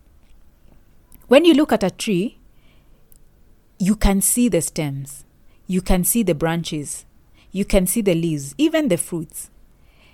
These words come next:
But the tree also has roots which you cannot see. But they have a critical role because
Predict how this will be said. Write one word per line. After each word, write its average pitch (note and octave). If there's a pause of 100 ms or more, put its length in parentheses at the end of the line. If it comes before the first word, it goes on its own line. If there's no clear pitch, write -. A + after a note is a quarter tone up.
(340)
But F3+
the G3
tree D4+
also G#3+
has E3+
roots G3+
which G3+
you E3+
cannot D#3+
see. D3+ (580)
But E3+
they F#3+
have G#3+
a E3+
critical C4
role D#3+
because D#3+